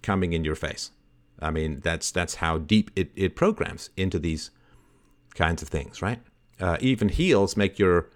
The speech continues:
uh, calves look taller and more slender, which is a sign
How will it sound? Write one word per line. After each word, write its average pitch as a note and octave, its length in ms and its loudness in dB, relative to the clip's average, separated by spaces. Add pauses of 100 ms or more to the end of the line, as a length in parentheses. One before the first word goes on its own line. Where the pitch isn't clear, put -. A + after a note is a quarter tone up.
(200)
uh, E2 180 -2
calves G2 500 2
look F2 240 -2 (420)
taller E2+ 340 4
and D#2+ 140 -2
more F2 180 0
slender, D#2+ 480 -4
which F2 200 -6
is D#2 100 -6
a - 60 -6
sign D2 360 -2